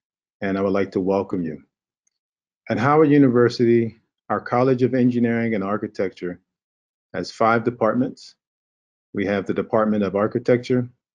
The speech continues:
Mechanical Engineering, Civil and Environmental Engineering, Electrical Engineering and Computer Science, and Chemical Engineering. In all of our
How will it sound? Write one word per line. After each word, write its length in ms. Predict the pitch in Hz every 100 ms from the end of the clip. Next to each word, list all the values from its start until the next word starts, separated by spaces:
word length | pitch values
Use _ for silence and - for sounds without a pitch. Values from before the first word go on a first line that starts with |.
| _ _ _ _ _
Mechanical 460 | 98 - 110 110 120
Engineering, 680 | 110 110 110 110 120 135 - _ _ _ _ _ _
Civil 540 | - - 127 131 135
and 140 | 135 101
Environmental 680 | 98 104 110 110 110 104 117
Engineering, 680 | 104 104 107 107 113 123 - _ _ _ _ _ _ _ _ -
Electrical 540 | 101 120 120 127 127
Engineering 680 | 123 117 113 113 113 117 127
and 160 | 101 98
Computer 320 | 92 113 95
Science, 580 | - 123 123 123 - _ _ _ _ _ _ _ _
and 440 | 101 104 107 107 _ _
Chemical 340 | 127 120 120
Engineering. 540 | 101 90 92 76 69 - _ _ _ _ _ _ _ _ _ _ _ -
In 100 | 110
all 240 | 143 143
of 220 | 143 123
our 580 | 131 120 117 117 113 113